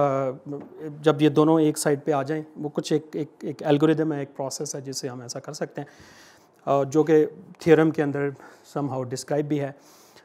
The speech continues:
और अगर हम इसको कट करेंगे यहाँ से किसी प्लेन के साथ, सिर्फ इस पार्ट को, सारे को नहीं कटना,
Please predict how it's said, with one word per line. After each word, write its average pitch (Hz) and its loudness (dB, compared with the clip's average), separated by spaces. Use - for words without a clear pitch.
और 160 6
अगर 196 8
हम 202 6
इसको 190 4
कट 208 8
करेंगे 165 10
यहाँ 147 2
से 143 2
किसी 156 0
प्लेन 156 2
के 156 0
साथ, 123 0
सिर्फ 190 8
इस 185 4
पार्ट 131 6
को, 127 -6
सारे 143 -2
को 151 -6
नहीं 147 -6
कटना, 120 -10